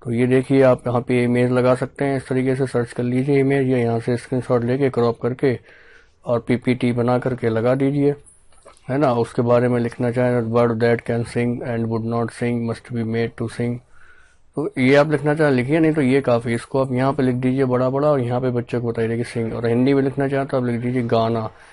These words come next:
तो basically project तो English का है, लेकिन फिर भी बच्चों को बताने के purpose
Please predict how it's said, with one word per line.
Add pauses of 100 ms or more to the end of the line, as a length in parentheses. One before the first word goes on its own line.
(240)
तो
basically
project
तो
English
का
है, (120)
लेकिन
फिर
भी
बच्चों
को
बताने
के
purpose